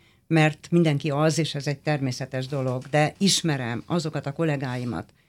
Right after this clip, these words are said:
akik két végén égetve a gyertyát, most alapítanak családot, vagy most kell a családjukat eltartani, tehát ott tartanak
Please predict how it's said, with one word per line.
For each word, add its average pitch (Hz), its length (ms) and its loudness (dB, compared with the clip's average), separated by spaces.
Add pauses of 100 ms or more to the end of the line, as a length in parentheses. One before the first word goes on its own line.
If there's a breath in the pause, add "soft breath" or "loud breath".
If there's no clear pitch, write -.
(300)
akik 160 460 -2 (300)
két 202 260 2
végén 151 300 0
égetve 151 360 0
a 139 40 -2
gyertyát, 139 800 -4
most 190 260 0
alapítanak 175 640 0
családot, 139 680 -4
vagy 139 220 0
most 180 260 4
kell 139 240 0
a 139 80 -4
családjukat 135 600 -2
eltartani, 143 880 0 (420 soft breath)
tehát 156 320 4 (280)
ott 233 240 0
tartanak 156 760 -2